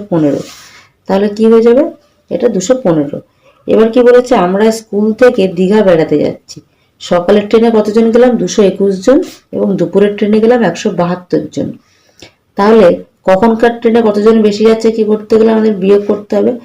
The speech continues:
তাহলে সকালের ট্রেনে অবশ্যই আমরা বেশি জন যাচ্ছি। কতজন বেশি যাচ্ছে? দুশো এগারো থেকে একশো বাহাত্তর বিয়োগ করব। তাহলে দেখো আমার হয়ে যাচ্ছে ঊনপঞ্চাশ জন। হুগলির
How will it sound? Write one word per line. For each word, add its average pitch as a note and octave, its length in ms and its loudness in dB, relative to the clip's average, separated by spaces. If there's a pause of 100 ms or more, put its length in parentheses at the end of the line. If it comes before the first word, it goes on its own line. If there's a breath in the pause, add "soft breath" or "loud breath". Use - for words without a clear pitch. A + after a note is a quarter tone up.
(380 loud breath)
তাহলে F#3 160 0 (120)
সকালের G#3 420 2
ট্রেনে A3 240 2
অবশ্যই G3+ 400 0
আমরা A3 160 2
বেশি G3 240 0
জন G#3+ 220 2
যাচ্ছি। G#3+ 340 -2 (100)
কতজন G3+ 400 -2
বেশি G#3+ 200 -2
যাচ্ছে? A3 280 0
দুশো F#3 260 -6
এগারো F#3+ 280 -2
থেকে A3+ 140 -4 (140)
একশো - 280 -8
বাহাত্তর G3 340 -2
বিয়োগ F#3+ 320 -2
করব। G#3 240 -2 (560 loud breath)
তাহলে F#3+ 220 0
দেখো G3 260 0
আমার G#3+ 200 0
হয়ে F#3+ 160 2
যাচ্ছে G3+ 280 -2
ঊনপঞ্চাশ G3+ 680 0
জন। G3+ 160 -4 (1600 soft breath)
হুগলির A3 440 2